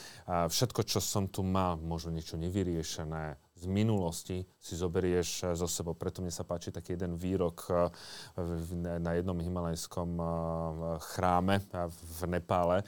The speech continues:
a, lebo je tak populárne odchádzať do tých buddhistických chrámov, aby si ho dosiahol nejaký zen buddhistický, ja neviem, aký stav, a že aby si precitol, tak tam bolo, že ak si svoje problémy nevyriešil doma, tak tu ich nevyriešiš. Takže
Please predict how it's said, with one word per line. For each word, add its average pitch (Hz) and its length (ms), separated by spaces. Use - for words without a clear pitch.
a, 82 260
lebo 85 220
je 87 80
tak 82 240
populárne 85 400
odchádzať 80 400
do - 100
tých 80 140
buddhistických 82 640
chrámov, 85 340
aby 80 140
si - 160
ho 82 80
dosiahol 80 480
nejaký 82 240
zen 82 320
buddhistický, 85 720
ja 82 80
neviem, 80 260
aký 80 220
stav, 85 480
a - 80
že 78 220
aby 78 160
si - 160
precitol, 87 480
tak - 80
tam 85 160
bolo, 85 160
že 85 160
ak 87 80
si - 160
svoje 90 320
problémy 85 400
nevyriešil 85 480
doma, 82 160
tak 85 160
tu - 160
ich 82 100
nevyriešiš. 82 720
Takže 85 480